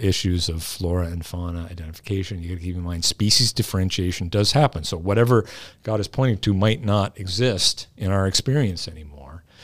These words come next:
even though it exists in, you know, in a related animal. So, um, I, I would say that, y-, you know, a lot of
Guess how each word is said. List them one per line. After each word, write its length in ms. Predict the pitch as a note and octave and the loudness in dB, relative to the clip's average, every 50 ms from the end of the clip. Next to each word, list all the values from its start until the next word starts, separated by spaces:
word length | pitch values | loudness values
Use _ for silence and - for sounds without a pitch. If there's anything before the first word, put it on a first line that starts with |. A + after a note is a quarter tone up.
| - - _ | -20 -14 _
even 220 | - G#2 G2+ G#2 G2+ | -2 0 0 2 2
though 160 | G2 F#2+ G2 | 2 2 2
it 80 | F#2 F#2 | 0 0
exists 480 | F2+ - - G#2 G2+ - - - - | 0 0 2 2 4 4 2 2 2
in, 240 | G2 F2+ F2 E2+ - - - | 0 0 -2 -4 -8 -12 -14
you 140 | - G#2 A2 | -12 -8 -6
know, 160 | F2 F2+ F2 | -6 -4 -4
in 60 | E2+ F2 | -4 -6
a 40 | |
related 540 | F2 F2+ F2+ F2+ F#2+ F#2+ F#2+ F#2+ F2 E2+ E2 D#2 - _ _ _ _ _ _ _ _ _ _ _ _ _ _ _ _ _ _ _ _ _ _ _ _ _ _ _ _ _ - | -6 -4 -2 -2 0 0 0 0 -2 -4 -6 -12 -16 _ _ _ _ _ _ _ _ _ _ _ _ _ _ _ _ _ _ _ _ _ _ _ _ _ _ _ _ _ -6
animal. 440 | G#2+ G2+ G2+ G2 F#2+ D#2+ C#2 - - - | -2 0 0 0 0 -2 -6 -10 -18 -16
So, 320 | - - - E2 D#2 D2+ - _ _ _ _ _ - - - - - - _ - | -14 -12 -12 -12 -12 -16 -20 _ _ _ _ _ -20 -20 -20 -20 -20 -18 _ -8
um, 220 | G2 F#2 F2+ E2+ - - - - | -6 -4 -4 -6 -8 -12 -10 -6
I, 80 | - - | -6 -2
I 120 | - B2 | 2 4
would 200 | A#2 C#3 D#3 D3+ | 4 6 4 4
say 300 | - - C3+ A#2+ A2+ A2+ | 4 2 2 4 4 2
that, 200 | G2+ G2+ G2 F#2+ - _ _ _ _ _ _ _ _ | 2 0 -4 -6 -6 _ _ _ _ _ _ _ _
y-, 80 | - A2+ | -14 -12
you 120 | - - G2+ | -8 -4 -4
know, 220 | F2+ F2 - - - | -4 -4 -6 -8 -10
a 60 | - G2 | -6 -4
lot 180 | G2+ G2+ G2+ | 0 0 0
of 220 | G2 F2+ F2 - | 0 0 -2 -6